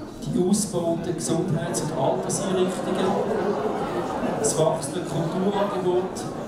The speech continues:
die gute Erschliessung mit öffentlichem Verkehr, die gut funktionierende Politik und das rege Vereinsleben mit hundert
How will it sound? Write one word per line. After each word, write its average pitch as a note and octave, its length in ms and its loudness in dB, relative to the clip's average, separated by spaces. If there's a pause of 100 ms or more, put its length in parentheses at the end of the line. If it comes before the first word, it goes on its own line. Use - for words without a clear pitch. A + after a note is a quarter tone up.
(640)
die D3+ 60 4
gute F#3 340 4
Erschliessung F#3 640 -2
mit D#3 120 -2
öffentlichem D3+ 540 0
Verkehr, D#3 380 0 (880)
die - 60 -2
gut F#3 280 4
funktionierende E3 640 -6
Politik D3+ 540 -2 (640)
und D3 120 0
das - 80 0
rege F3 300 2
Vereinsleben C#3 640 -2
mit C#3+ 220 -2
hundert D3 400 0